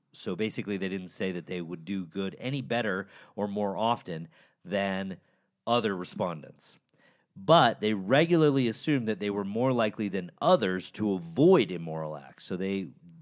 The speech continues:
deemed their choices, they deemed themselves more likely to act positively or appropriately than others.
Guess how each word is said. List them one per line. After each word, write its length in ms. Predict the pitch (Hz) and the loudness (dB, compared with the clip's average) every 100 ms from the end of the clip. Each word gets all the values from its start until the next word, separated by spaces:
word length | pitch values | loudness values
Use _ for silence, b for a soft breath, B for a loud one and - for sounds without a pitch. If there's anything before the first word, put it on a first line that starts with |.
| - _ | -20 _
deemed 420 | 117 131 143 135 135 b b b b _ | -4 -2 -2 -6 -10 b b b b _
their 300 | 92 104 131 | -6 0 0
choices, 560 | 135 - 101 95 95 90 | 0 -2 -2 -4 -6 -6
they 280 | 107 117 95 - - _ - | -2 -2 -4 -14 -20 _ -10
deemed 280 | 110 127 127 | -6 -6 -6
themselves 460 | 110 - 104 85 | -8 -4 -4 -4
more 240 | 95 120 117 | -2 2 2
likely 420 | 101 107 - 98 | 0 -2 -2 -6
to 380 | - 101 82 71 _ | -4 -4 -4 -8 _
act 360 | 104 110 - - _ _ _ | -4 -4 -4 -20 _ _ _
positively 800 | - 107 110 104 95 104 110 110 | -6 -2 -2 -4 -6 -2 0 0
or 140 | - 85 | -4 -8
appropriately 960 | - 147 165 135 95 87 85 87 87 b b b b | -2 4 4 6 2 2 0 0 0 b b b b
than 340 | 85 113 110 98 | -2 0 0 -2
others. 560 | 95 92 76 - - | -2 -2 -4 -14 -20